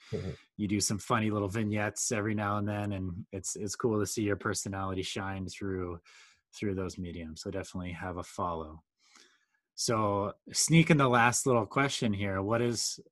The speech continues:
Speaker 2: what is one last piece of wisdom that you have to offer folks?
Speaker 1: Hmm. Nice. I wasn't sure if you were gonna do this one. I didn't even think about it either. It was great. Uh,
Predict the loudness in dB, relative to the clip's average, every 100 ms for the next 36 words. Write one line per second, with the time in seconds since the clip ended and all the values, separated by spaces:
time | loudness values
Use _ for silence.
0 | -12 -2 0 0 0 -2 -2 -2 -2 -4
1 | -8 -8 -6 -6 -8 -10 -10 -8 -8 -10
2 | -10 -10 -12 -12 -12 -12 -14 -14 -14 -14
3 | -14 -18 -18 -18 -18 -20 -20 -20 -18 -20
4 | _ _ 0 2 2 -2 -6 _ _ _
5 | _ _ _ _ _ -12 -4 0 0 0
6 | -8 -16 -20 _ _ _ _ -20 _ _
7 | _ _ _ _ _ _ 4 6 6 8
8 | 10 10 8 8 8 8 8 6 6 6
9 | 6 2 0 -2 0 0 0 2 2 4
10 | 4 0 -2 0 2 4 0 -8 -18 -18
11 | -20 -20 -20 -20 _ _ -20 -20 -20 -20
12 | -20 -20 -20 _ _ _ 6 10 12 12
13 | 12 12 10